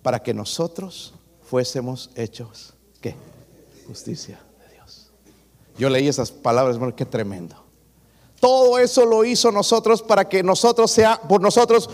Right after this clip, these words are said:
para que nosotros seamos justicia. Porque dice que nuestras justicias son como trapo de inmundicia, sino para que seamos como Él.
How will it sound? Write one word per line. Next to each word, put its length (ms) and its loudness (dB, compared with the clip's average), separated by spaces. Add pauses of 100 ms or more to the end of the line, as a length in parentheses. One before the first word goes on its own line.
(160)
para 160 6
que 120 2
nosotros 380 4
seamos 540 2 (220)
justicia. 800 2 (840)
Porque 280 6
dice 240 4
que 100 6
nuestras 340 4
justicias 680 4
son 220 0
como 280 2
trapo 440 4
de 80 2
inmundicia, 680 2 (1040)
sino 320 4
para 160 4
que 140 4
seamos 680 2 (220)
como 420 4
Él. 500 4